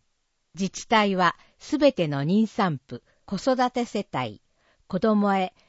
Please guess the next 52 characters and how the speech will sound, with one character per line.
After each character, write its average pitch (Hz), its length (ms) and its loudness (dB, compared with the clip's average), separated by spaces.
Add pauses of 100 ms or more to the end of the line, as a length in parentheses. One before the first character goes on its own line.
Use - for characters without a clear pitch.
(200)
一 202 120 -4 (140)
体 262 220 2
的 247 260 -4
に 233 160 2
相 247 240 0
談 254 240 2
支 247 240 -2
援 170 220 0
を 143 180 -4
行 180 140 -4
う 165 300 -2
機 196 180 -2
能 165 280 0
を 135 120 -2
有 151 220 -4
す - 200 -10
る 135 120 -8
機 - 160 -20
関、 120 360 -8 (460)
子 190 140 -4
ど 262 160 4
も 262 180 2
家 214 220 -6
庭 226 200 0
セ 202 200 -4
ン 160 120 -4
タ 123 380 -6 (240)
ー 185 40 -6
の 196 120 -4
設 - 360 -8
置 214 120 -2
に 208 140 0
努 - 260 -2
め 226 140 2
る 175 120 -2
こ 147 140 -10
と 131 120 -10
と 127 120 -12
さ 147 160 -14
れ 131 120 -10
て - 180 -10
い 123 140 -8
ま 117 180 -16
す。 - 260 -20 (760)
国、 240 420 2 (400)
東 285 240 2
京 277 180 0
都 147 180 -6
の 139 160 -6
動 190 240 0
向 170 280 -2
や 156 260 -4